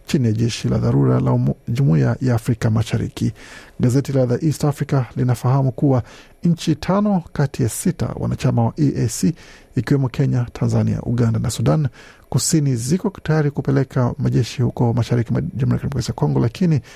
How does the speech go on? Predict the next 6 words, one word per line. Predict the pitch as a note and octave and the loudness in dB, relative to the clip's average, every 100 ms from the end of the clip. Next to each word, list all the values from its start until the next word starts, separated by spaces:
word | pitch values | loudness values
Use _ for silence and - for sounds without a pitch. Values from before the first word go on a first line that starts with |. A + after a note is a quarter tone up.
| - - - | -20 -20 -6
zimesisitiza | - A2+ - A#2+ B2+ A#2 F3+ D3 B2 C3+ | 0 0 0 -2 -2 0 0 0 0 -2
kuwepo | - D#3 F3+ E3 | 0 0 0 -2
kwa | - D3 | -2 -4
kanuni | - B2+ F#3 F#3 | 0 2 2 0
sahihi | D#3+ C3+ A#2+ F3 A2 - | 0 -2 2 0 0 -2
ili | F#3+ C3 G#2 | 0 0 -2